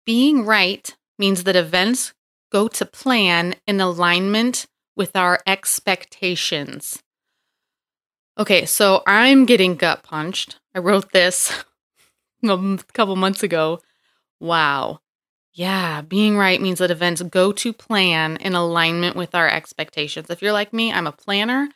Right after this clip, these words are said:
I like things to go to plan. I like my expectations to be met, and I have a lot of expectations that I shouldn't have.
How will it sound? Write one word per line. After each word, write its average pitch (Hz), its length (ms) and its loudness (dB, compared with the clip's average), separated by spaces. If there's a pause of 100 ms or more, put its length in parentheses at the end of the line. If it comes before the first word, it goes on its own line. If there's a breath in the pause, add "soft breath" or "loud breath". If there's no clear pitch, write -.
(360 soft breath)
I 175 80 -8
like 165 320 -4
things 233 300 -2
to 254 80 -4
go 247 100 0
to 240 80 -2
plan. 247 420 -4
I 170 80 -8
like 147 240 -6
my 160 200 -4
expectations 233 680 -4
to - 80 -14
be 254 120 -2
met, 262 240 2
and 254 100 0
I 285 60 4
have 349 240 -4
a 359 60 -2
lot 339 260 2
of 262 100 -2
expectations 190 600 -4
that 180 120 -4
I 175 60 -2
shouldn't 175 320 -8
have. - 300 -10